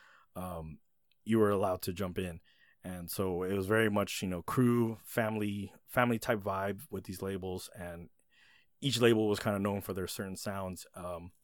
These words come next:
so that's definitely something that's changing, uh, with,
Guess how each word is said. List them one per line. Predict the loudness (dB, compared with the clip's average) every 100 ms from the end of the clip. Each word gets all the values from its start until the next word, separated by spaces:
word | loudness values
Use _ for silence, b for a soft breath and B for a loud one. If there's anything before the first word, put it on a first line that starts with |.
| _ _ _ _ _ _
so | 2 4 4 2
that's | 6 4 6
definitely | 2 4 2
something | 2 2
that's | 0 -2
changing, | -2 0 0 -2 -6 -8 -14 -8
uh, | -6 -4 -6 -10 _
with, | -10 -10